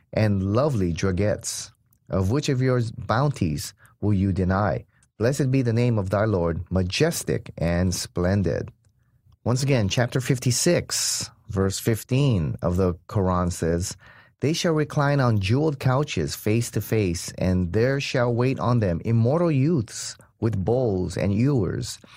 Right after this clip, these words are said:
and a cup of purest wine that will neither pain their heads nor take away their reason."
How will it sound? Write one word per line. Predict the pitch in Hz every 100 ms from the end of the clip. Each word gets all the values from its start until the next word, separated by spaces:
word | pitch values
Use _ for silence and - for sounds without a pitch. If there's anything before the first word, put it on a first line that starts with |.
| - - -
and | 107
a | 113
cup | - 151 -
of | 95 -
purest | 127 135 139 -
wine | 101 107 113 101 80
that | 90 85
will | 104
neither | 107 104
pain | 92 - 139 151
their | 131
heads | 123 123 127 123 - - - _
nor | 107 110
take | - 127 127
away | 117 117
their | 117 110
reason." | 104 123 110 82 -